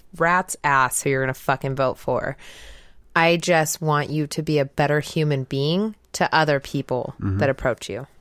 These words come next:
Speaker 1: And that, I think that's kinda what I had to overcome with my anxiety and depression lately, 'cause I just felt like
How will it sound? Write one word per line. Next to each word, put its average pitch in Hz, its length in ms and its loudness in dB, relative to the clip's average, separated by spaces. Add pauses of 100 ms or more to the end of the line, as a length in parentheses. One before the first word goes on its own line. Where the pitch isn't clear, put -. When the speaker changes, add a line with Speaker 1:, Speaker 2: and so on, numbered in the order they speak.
(140)
Speaker 1:
And 165 320 4
that, 165 420 4
I 165 140 4
think 175 460 0 (680)
that's 160 220 0
kinda 156 200 0
what 147 120 2
I 143 60 0
had 139 180 -2
to 131 80 0
overcome 139 440 -2
with 131 160 -2
my 131 100 -2
anxiety 127 500 -2
and 123 120 -4
depression 131 640 -4 (180)
lately, 104 300 -4
'cause - 200 -8
I 139 80 2
just 139 180 -4
felt 147 220 4
like 135 320 -2